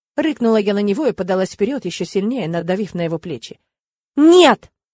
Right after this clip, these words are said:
Повысил голос он и своими мощными пальцами обхватил мои тонкие запястья. «Ты не понимаешь, что теперь находишься под моей защитой!» Он поджал губы и состроил такую гримасу, словно пытается поднять триста килограммов разом.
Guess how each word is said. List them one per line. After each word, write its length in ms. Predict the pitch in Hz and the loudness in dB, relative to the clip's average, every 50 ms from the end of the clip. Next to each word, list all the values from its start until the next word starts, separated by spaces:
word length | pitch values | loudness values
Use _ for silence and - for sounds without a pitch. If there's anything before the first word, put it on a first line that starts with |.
| _ _ _ _ _ | _ _ _ _ _
Повысил 420 | - 339 330 294 294 - - 240 226 | -4 -2 -2 0 -2 -2 -2 -2 -2
голос 440 | 208 285 330 294 226 202 - - - | -2 -2 -2 0 0 -2 -2 -2 -2
он 260 | 269 285 311 247 196 | -2 0 0 0 -2
и 80 | 180 | -2
своими 440 | 165 - - 214 214 226 247 233 208 | -4 -4 -4 -2 -2 0 0 0 -2
мощными 380 | 214 226 233 - - 233 220 196 | -2 -2 -4 -4 -2 -2 -2 -2
пальцами 400 | - 277 269 202 - 208 190 180 | -2 -4 -4 -4 -6 -6 -6 -6
обхватил 420 | 170 - - 202 196 - 269 247 | -6 -4 -4 -4 -4 -4 -4 -4
мои 140 | 196 180 175 | -4 -4 -4
тонкие 340 | - 214 196 175 - 202 180 | -4 -4 -6 -6 -6 -6 -4
запястья. 520 | 196 202 196 - 240 214 - - - - _ _ _ _ _ _ _ | -4 -4 -4 -4 -8 -8 -8 -12 -16 -16 _ _ _ _ _ _ _
«Ты 120 | - 285 | -2 2
не 140 | 254 254 247 | 2 2 2
понимаешь, 480 | - 254 247 247 247 247 269 269 233 - | 2 2 2 2 2 2 2 2 0 0
что 220 | - - - 220 | -2 0 0 0
теперь 340 | - 233 226 - 262 247 214 | 0 0 -2 0 0 0 2
находишься 580 | 220 233 220 - - 269 226 233 220 - - 220 | 2 0 0 0 0 -2 -2 -2 -2 -2 -2 -2
под 180 | 233 240 214 | 0 0 0
моей 220 | 240 240 240 233 214 | 2 2 2 2 4
защитой!» 640 | 220 254 240 - - - 202 160 - 156 139 - _ _ _ _ _ _ _ - | 2 2 0 0 -4 -6 -6 -6 -6 -8 -10 -10 _ _ _ _ _ _ _ -10
Он 180 | 381 311 240 | -8 -6 -4
поджал 320 | 240 233 190 208 226 220 214 | -2 -2 0 0 0 0 0
губы 340 | 214 294 233 180 180 180 | 0 -4 -4 -2 -4 -4
и 40 | 170 | -4
состроил 520 | 165 - - 180 - - 262 269 233 196 165 | -6 -6 -6 -8 -6 -6 -4 -2 -2 -2 -2
такую 300 | - 202 - 214 190 180 | -4 -6 -4 -4 -4 -2
гримасу, 540 | 185 202 190 220 254 233 - - - 165 - _ _ _ _ _ | -2 -2 -2 -2 -4 -6 -8 -8 -10 -10 -12 _ _ _ _ _
словно 320 | - - 349 277 233 214 | -10 -8 -4 -2 -2 -2
пытается 460 | 233 220 - 277 277 233 - - 202 | -2 -2 -4 -2 -4 -4 -4 -6 -6
поднять 400 | - 208 196 190 220 247 233 233 | -4 -4 -4 -2 -2 -4 -4 -4
триста 420 | - - - 254 233 - - 220 196 | -6 -10 -8 -8 -8 -6 -6 -8 -6
килограммов 560 | - 226 214 208 196 226 240 226 226 220 - | -2 -2 -2 0 0 0 -2 -2 -2 -2 -4
разом. 340 | 285 285 226 165 135 - | -6 -6 -6 -8 -10 -16